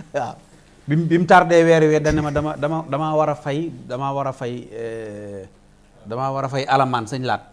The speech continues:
Speaker 1: Waaw.
Speaker 2: Noonu la ko waxee, "Damaa war a fay alamaan bi."
Speaker 1: Waaw.
Speaker 2: Jël enveloppe boo xam ne ay deux millions, xanaa boobu moo jegoon Mansour, fi ne damay daal di kii.
Speaker 1: Waaw.
Speaker 2: Mu ne ma, "Lii mooy alamaan bi."
Speaker 1: Waaw.
Speaker 2: Alamaan bi ñeent fukki junni la, kon salaire bi nu mu war a toll?
Speaker 1: Léegi nag
Speaker 2: Alamaan
Speaker 1: loolu,
Speaker 2: bi.
Speaker 1: léegi nag loolu, léegi nag loolu loo ci war a xool?
Speaker 2: Loolu la def.
Speaker 1: Léegi nag loo ci war a xool?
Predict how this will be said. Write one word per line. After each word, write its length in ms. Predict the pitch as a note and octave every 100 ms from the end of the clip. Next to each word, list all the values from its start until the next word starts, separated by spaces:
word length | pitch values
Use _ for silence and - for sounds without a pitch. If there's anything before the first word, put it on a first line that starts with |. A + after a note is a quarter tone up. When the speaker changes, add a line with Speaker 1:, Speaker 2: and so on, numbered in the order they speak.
| _
Speaker 1:
Waaw. 120 | - C3
Speaker 2:
Noonu 100 | C#3
la 60 |
ko 120 | C3+ B2
waxee, 180 | B2
"Damaa 240 | B2 C#3 C#3
war 120 | C#3
a 60 | C3
fay 160 | C3
alamaan 380 | A#2 A#2+ A2+ G#2
bi." 140 | F#2+ -
Speaker 1:
Waaw. 280 | B2 A2 G#2
Speaker 2:
Jël 160 | A#2+ C#3+
enveloppe 360 | C#3 C3+ C3+ C3
boo 80 | C3
xam 120 | C3
ne 60 | C#3
ay 100 | C3+
deux 140 | C3
millions, 200 | B2+ A#2+
xanaa 140 | C3 C3
boobu 180 | C#3
moo 100 | C3+ C3
jegoon 200 | C3 B2+
Mansour, 320 | A#2+ A2+ A#2
fi 80 | A#2+
ne 80 | A#2+
damay 220 | B2 B2
daal 120 | A#2
di 60 | G#2+
kii. 180 | - A#2+ -
Speaker 1:
Waaw. 140 | B2+ -
Speaker 2:
Mu 80 | B2+
ne 60 |
ma, 80 | B2
"Lii 120 | C3
mooy 120 | C3+ C3
alamaan 360 | A2 G#2 G2
bi." 100 | E2
Speaker 1:
Waaw. 180 | E2+ G2 - -
Speaker 2:
Alamaan 280 | B2+ C#3 C3+
bi 80 | B2
ñeent 180 | C3 C#3
fukki 180 | C3+ A#2+
junni 160 | A#2 A2
la, 100 | G#2+
kon 140 | B2+
salaire 240 | C3+ C#3 B2+
bi 60 |
nu 60 | B2+
mu 40 |
war 100 | B2
a 20 | A2+
toll? 200 | G2 B2+ -
Speaker 1:
Léegi 220 | F#3 G3+
nag 80 | G#3
Speaker 2:
Alamaan 180 | - F3+
Speaker 1:
loolu, 140 | D#3 -
Speaker 2:
bi. 60 | D#3
Speaker 1:
léegi 180 | G#3
nag 120 | G#3+ G3+
loolu, 340 | F#3 C#3+ F3+
léegi 200 | D#3+ G#3
nag 120 | G#3+ G#3
loolu 180 | G3+ F3+
loo 100 | F#3+
ci 100 | F3
war 120 | D3
a 40 |
xool? 100 | A2
Speaker 2:
Loolu 140 | A#2+ A#2+
la 60 | G#2+
def. 180 | G#2 D3+
Speaker 1:
Léegi 180 | G3
nag 120 | G3+ G3
loo 120 | G3
ci 80 | F#3+
war 120 | D#3
a 40 |
xool? 240 | C3+ C3